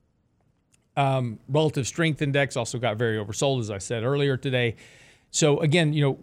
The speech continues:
the, the setup here for a rally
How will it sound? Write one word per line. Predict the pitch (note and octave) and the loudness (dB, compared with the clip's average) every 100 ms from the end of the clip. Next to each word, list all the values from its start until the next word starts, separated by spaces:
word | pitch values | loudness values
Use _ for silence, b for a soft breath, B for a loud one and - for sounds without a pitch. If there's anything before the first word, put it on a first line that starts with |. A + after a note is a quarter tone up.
| - | -8
the, | E3+ C3+ D#3+ | -2 0 0
the | C3+ | 0
setup | A#2+ - - C4+ C#4 D3 G2+ - | 2 2 4 4 4 2 -2 -6
here | C#3+ A#2+ D#2+ - _ _ _ _ _ | -4 -4 -6 -16 _ _ _ _ _
for | _ D#3 D#3+ | _ 0 2
a | B2+ | 2
rally | A#2 E3 F3+ C#3+ G#2+ G2+ | 4 6 6 4 0 -6